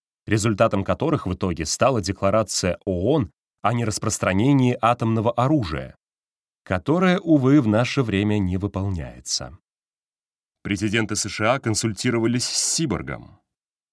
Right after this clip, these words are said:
В его воспоминаниях есть эпизод, что Линдон Джонсон однажды вытащил учёного из бассейна для срочной консультации по телефону, которую он давал, стоя в плавках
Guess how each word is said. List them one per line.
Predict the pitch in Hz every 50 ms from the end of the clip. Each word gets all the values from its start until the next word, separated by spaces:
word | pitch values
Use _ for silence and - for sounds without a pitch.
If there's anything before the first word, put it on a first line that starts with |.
| _ _
В | - 90
его | 82 87 110 123 123
воспоминаниях | 107 95 - - - 104 104 104 120 151 156 107 85 78 80 -
есть | - 110 107 - -
эпизод, | 101 - 101 101 95 127 - -
что | - - - 104
Линдон | 98 98 110 123 113 98 104 101
Джонсон | 95 92 127 165 156 143 - - 80 78 -
однажды | 98 90 90 110 127 123 98 92 104
вытащил | 87 104 135 135 123 - - 101 - -
учёного | 113 - - 123 123 113 104 95
из | 104 - 113 95 87
бассейна | 85 87 - - - - 139 165 170 147 104 78 65 64 - _ _ _ - -
для | 87 95 104 104
срочной | - - 113 151 143 - 127 123
консультации | - 131 117 - - 123 113 - 139 135 - - - 127
по | - - 120
телефону, | - - 127 147 151 - - 117 85 67 64 - - - _ _ _ _ _ _ _ _
которую | - 95 92 - 120 117 113 101 98
он | - 101 98 92
давал, | 90 90 87 92 113 143 110 82
стоя | - - - - - 117 120 110 87 80
в | - -
плавках | _ 95 90 107 143 160 156 - - 73 - -